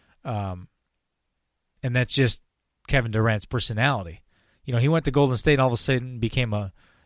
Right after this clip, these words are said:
you know, cranky at interviews, and, you know, he wants to have this bad boy image. He's not a bad boy. He's not a bad boy. I mean, the guy cried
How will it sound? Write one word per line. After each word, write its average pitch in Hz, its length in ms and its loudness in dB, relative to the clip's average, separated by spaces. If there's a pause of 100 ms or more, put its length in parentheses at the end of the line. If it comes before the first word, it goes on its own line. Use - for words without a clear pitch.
you 117 120 -6
know, 95 260 -6 (1040)
cranky 123 760 -2 (460)
at 117 280 0 (220)
interviews, 117 920 0
and, 107 720 -6
you 123 120 -10
know, 101 80 -2
he 104 80 -2
wants 107 220 -4
to 113 60 -4
have 113 140 0
this 98 120 -6
bad 117 340 2
boy 110 180 0
image. 123 240 -2
He's 190 140 -6
not 277 140 -6
a 214 40 -4
bad 240 240 2
boy. 214 380 0 (640)
He's 220 160 -6
not 269 160 0
a 247 40 -2
bad 165 280 2
boy. 104 240 -4
I - 300 -16
mean, 190 100 -4
the 190 80 -6
guy 214 220 4
cried 175 640 2